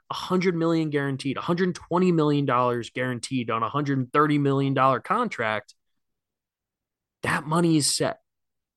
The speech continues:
Look for the higher guarantee. You're not getting Deshaun Watson money. That is a once in a, in a, in a random, I don't know, once every ten years, you'll have a deal like that that shifts the market out completely.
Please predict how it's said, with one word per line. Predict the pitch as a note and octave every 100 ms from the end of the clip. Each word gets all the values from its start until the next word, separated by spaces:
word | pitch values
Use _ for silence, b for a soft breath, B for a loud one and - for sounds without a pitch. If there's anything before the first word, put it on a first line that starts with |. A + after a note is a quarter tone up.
| _ _ _ _ _ _ _ -
Look | A#2 A#3 -
for | -
the | F#3 D#3+
higher | D#3 D3+
guarantee. | C#3 C3+ C3 A2+ A#2+ - _ _ _ _ _ _ _ _ _ _ _ _ _ _ _ _
You're | C3+
not | D#3+ D#3+ F3 D3+
getting | D3+ D#3 D#3
Deshaun | C#3 D3+ C#3 B2+
Watson | B2+ A#2+ A2+
money. | A#2+ G2 G2
That | A2+
is | A2+
a | A2+
once | G#2+ A2 C3+ C#3+ - b b b -
in | B2+
a, | B2+
in | - B2
a, | A2+ G#2+
in | A#2
a | A2+
random, | G#2 G2+ B2 D3 D#3+ D#3+ D3+ D3 C3+ A#2 _ A2+ -
I | C#3+
don't |
know, | C3+
once | A2+ C#3+
every | D#3+
ten | C#3 - F#3 F3
years, | D3 D#3 E3+ F3+ - B B B D3
you'll | D3+
have | D#3 D3+
a |
deal | C3+ D#3
like | D#3 C#3
that | D3+ D#3
that | C#3
shifts | - - E3+ E3+ -
the | D3
market | C#3+ C#3+ D3+
out | C3+ C#3+ -
completely. | C#3+ D3 C#3+ E3 F#3